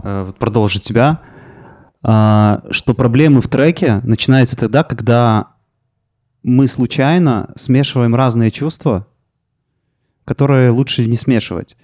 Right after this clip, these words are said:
То есть, например, ты там делаешь трек,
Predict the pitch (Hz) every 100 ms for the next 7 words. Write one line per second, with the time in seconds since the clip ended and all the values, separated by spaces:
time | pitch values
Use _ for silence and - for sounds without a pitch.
0 | _ - 104 - 110 131 120 101 120 113
1 | 107 98 95 - 113 127 117 107 - 151
2 | 202 -